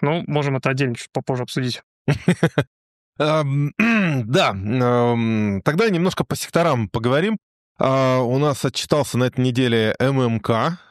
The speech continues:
Speaker 2: А, в отчетности М М К мы ничего хорошего не увидели. Более того, даже в прогнозах ничего хорошего не увидели. А, но, с другой стороны, вот, э, какой-то позитивчик все равно в котировках присутствует, особо сильно там не улетели.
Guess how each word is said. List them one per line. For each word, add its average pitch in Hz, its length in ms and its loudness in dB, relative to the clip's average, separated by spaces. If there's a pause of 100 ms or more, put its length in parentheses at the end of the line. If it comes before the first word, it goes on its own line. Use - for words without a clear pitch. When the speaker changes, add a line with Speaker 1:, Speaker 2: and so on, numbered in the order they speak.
(100)
Speaker 2:
А, 107 600 2
в 104 80 0
отчетности 127 540 -2
М 117 120 2
М 113 60 0
К - 280 0
мы 123 120 0
ничего 135 260 0
хорошего 165 420 0
не 131 120 2
увидели. 139 500 0
Более 117 420 0
того, 117 300 0 (360)
даже 123 300 2
в 107 100 -8
прогнозах 139 600 0
ничего 175 280 0
хорошего 165 440 0
не 147 100 0
увидели. 139 460 0 (420)
А, 127 320 2
но, 226 200 2
с 226 40 -8
другой 277 280 0
стороны, 233 500 0
вот, 156 240 -2 (180)
э, 120 680 2
какой-то 165 340 -2
позитивчик 175 560 0
все - 140 2
равно 156 240 2
в - 80 -10
котировках - 520 -2
присутствует, 151 640 0
особо - 280 -2
сильно 120 280 0
там 101 300 0
не 110 160 2
улетели. 113 640 0